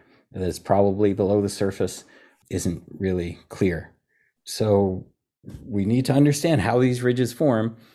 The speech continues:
What do they tell us about liquid water? Is there a connection? If liquid water is involved in their formation,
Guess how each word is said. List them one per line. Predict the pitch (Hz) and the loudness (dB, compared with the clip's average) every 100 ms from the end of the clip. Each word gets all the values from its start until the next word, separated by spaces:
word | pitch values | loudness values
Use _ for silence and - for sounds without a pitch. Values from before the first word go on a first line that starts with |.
| _ _ | _ _
What | 107 | 0
do | 135 | 2
they | 131 | 0
tell | - 117 | 0 -2
us | 107 - | -2 -2
about | 104 87 | -4 -4
liquid | 98 101 | -8 -4
water? | 98 98 101 104 - _ _ _ _ | 0 2 2 -2 -6 _ _ _ _
Is | 101 98 - | -14 -12 -2
there | 110 101 101 98 98 95 - _ | 2 4 4 2 0 -4 -8 _
a | 101 | -12
connection? | - 104 104 131 - 131 117 113 113 - _ _ _ - | -6 0 2 0 0 0 2 0 -4 -16 _ _ _ -4
If | 113 131 | 0 0
liquid | 135 113 | 0 2
water | 123 120 | 4 4
is | 113 110 | 0 -2
involved | 98 110 117 110 | -2 0 0 -2
in | 101 | -4
their | 98 | -4
formation, | - 95 101 98 - 95 | -4 -4 -2 -4 -4 -4